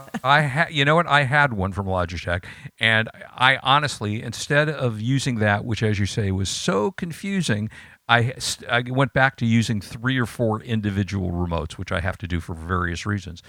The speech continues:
Uh, it was just difficult to use. It was difficult to understand, and it didn't always work right. So, you know, um, they also got rid of the Apple iMac Pro, uh, which hadn't been refreshed in several years, so that went away.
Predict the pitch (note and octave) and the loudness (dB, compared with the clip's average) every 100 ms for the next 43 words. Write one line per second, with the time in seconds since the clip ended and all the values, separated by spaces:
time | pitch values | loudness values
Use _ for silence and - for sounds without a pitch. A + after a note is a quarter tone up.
0 | - - - G2 F#2+ G#2 - C3 D3+ - | -20 -18 0 2 4 2 2 0 0 -2
1 | - E3 F3+ - - C#3 F3 F#3+ F#2 F#2 | 2 2 2 0 2 4 4 2 0 -2
2 | F#2 C3 C3+ C3 B2+ A2+ G2+ - D3 C#3+ | -2 -4 -4 -4 -4 -4 -4 -2 0 0
3 | C#3 G#2+ F#2+ G2 G#2 G2+ F2+ F2 A2+ B2 | -2 -4 -2 -2 0 2 0 0 -2 -2
4 | B2 A#2 A#2 - F#2 G2 A#2 A2+ G2+ - | 0 0 0 -2 0 0 0 0 0 -4
5 | - - - - F2+ F2+ F2+ F2+ - G2+ | -16 -20 -20 -2 2 4 2 -2 0 6
6 | A#2+ C#3 E3 C#3+ C3 A2+ A2 G#2+ G#2+ - | 8 8 4 4 4 2 2 0 -2 2
7 | A2+ A2+ A#2+ - - A2 A2+ A2+ A#2+ A2+ | 2 2 -4 -6 -2 -2 -2 -6 -2 0
8 | G2+ - - - F#2+ E2+ F2+ - _ _ | 0 -2 -12 -2 2 2 2 -2 _ _
9 | _ _ _ _ G#2 F#2+ F#2 F2+ F2+ G2+ | _ _ _ _ 0 2 4 2 0 -2
10 | G#2 G2 A#2+ A#2 G#2 F#2+ F2+ A2+ F2+ - | -4 2 4 4 2 0 0 0 -2 -4
11 | - F#2+ E2 E2 E2 G2 - F2+ G2 C#3 | -6 -6 -4 -4 -2 -2 -2 0 2 2
12 | A2+ F2+ E2 D#2+ E2+ C#3 | -2 -4 -4 -8 -10 -14